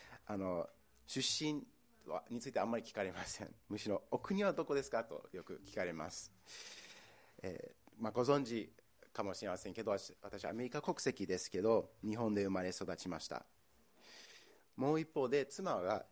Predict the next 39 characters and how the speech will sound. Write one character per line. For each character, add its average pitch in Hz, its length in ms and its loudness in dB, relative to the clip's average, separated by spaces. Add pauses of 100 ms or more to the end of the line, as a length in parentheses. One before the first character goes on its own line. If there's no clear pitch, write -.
(120)
中 143 220 2 (100)
国 151 260 0
出 - 320 -2
身 85 80 0
で 82 140 0
す。 - 180 -6 (680)
し - 100 -8
か 143 80 6
し - 80 4
彼 156 160 0
女 117 140 2
は 92 120 2
小 131 220 -2
学 156 180 -6
生 113 120 -4
の 90 80 -4
時、 85 360 -12
日 101 140 -6
本 139 180 0
へ - 20 -2
移 87 120 -6
住 87 180 -8
し - 120 -6
て 87 240 -2 (680)
き - 100 -16
て、 131 380 2
後 113 200 2
で 92 120 4
日 101 100 2
本 139 140 2
国 160 160 -2 (200)
籍 98 320 -2
に 76 120 -10
帰 - 120 -14
化 123 180 0
し - 120 -10
ま 78 100 -8
し - 100 -8
た。 - 140 -8